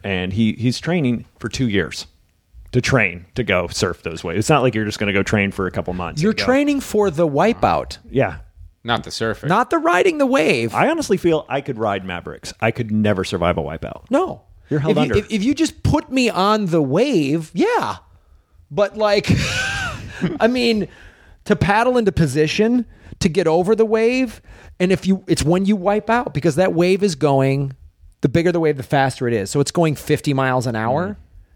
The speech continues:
Speaker 2: you know?
Speaker 3: Wow.
Speaker 2: Like,
Speaker 1: And if you're not just being held under,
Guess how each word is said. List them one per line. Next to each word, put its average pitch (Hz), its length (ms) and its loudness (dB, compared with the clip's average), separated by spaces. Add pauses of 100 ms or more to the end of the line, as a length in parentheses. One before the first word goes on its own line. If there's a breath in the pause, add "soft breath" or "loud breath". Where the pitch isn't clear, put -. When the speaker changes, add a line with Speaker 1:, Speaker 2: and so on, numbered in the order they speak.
(140)
Speaker 2:
you 165 120 0
know? 165 360 2
Speaker 3:
Wow. 135 140 -14 (160)
Speaker 2:
Like, 139 340 0 (140)
Speaker 1:
And 185 180 0
if 160 120 0
you're 185 120 -4
not 170 180 -6
just 131 180 -10
being 120 180 -2
held 107 240 -2
under, 101 360 -4